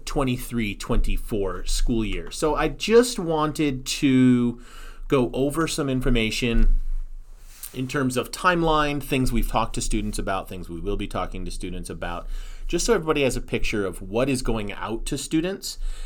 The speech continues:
and what will be coming home or what you should all be asking for at home, so that when you sit down to have a conversation with your student about the courses that they are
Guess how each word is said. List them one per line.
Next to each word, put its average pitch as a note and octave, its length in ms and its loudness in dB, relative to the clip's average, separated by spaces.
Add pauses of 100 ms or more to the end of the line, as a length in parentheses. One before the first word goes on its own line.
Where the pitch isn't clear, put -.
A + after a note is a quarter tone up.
(140)
and A#2+ 220 -2
what C#3 180 0
will C#3+ 140 -2
be B2+ 120 -4
coming B2+ 360 -2
home B2 440 0
or G2 200 -6
what F#2+ 240 -8
you G2 160 -10
should G#2+ 320 -4
all G2+ 200 -6
be F#2 220 -10
asking D3+ 420 -4
for E3+ 320 -2
at D#3+ 200 -6
home, E3+ 380 -4 (300)
so C3 200 0
that A2+ 400 -2
when G#2+ 440 -6
you G#2 200 -4
sit - 240 -4
down G#2+ 200 -2
to G#2 60 -4
have G#2 160 -4
a F#2+ 60 -6
conversation F#2+ 760 -4
with F#2 200 -8
your F2+ 200 -8
student F2+ 560 -8
about F2+ 600 -6 (360)
the G#2+ 80 -8
courses F#2 460 -6
that F2 260 -8
they F2+ 200 -4
are F2 360 -6